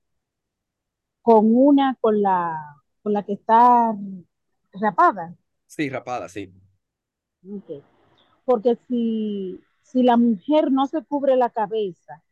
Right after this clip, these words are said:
Speaker 1: que también se corte el cabello. Pero, pero es deshonroso para la mujer cortarse el cabello, rasparse.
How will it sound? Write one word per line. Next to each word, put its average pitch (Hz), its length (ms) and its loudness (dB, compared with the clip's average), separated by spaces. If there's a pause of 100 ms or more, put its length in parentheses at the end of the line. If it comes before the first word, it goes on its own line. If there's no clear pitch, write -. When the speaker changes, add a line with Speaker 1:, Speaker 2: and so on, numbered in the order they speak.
(320)
Speaker 1:
que - 80 -10
también 214 880 2
se 226 220 -4
corte 240 400 2
el 247 160 0
cabello. 170 560 -6 (2500)
Pero, 208 680 0
pero 220 220 -2
es 254 180 0
deshonroso 277 680 -2
para 214 200 -4
la 202 120 -4
mujer 214 720 -4
cortarse 190 540 -6
el 240 120 -2
cabello, 208 560 -2
rasparse. 190 800 -6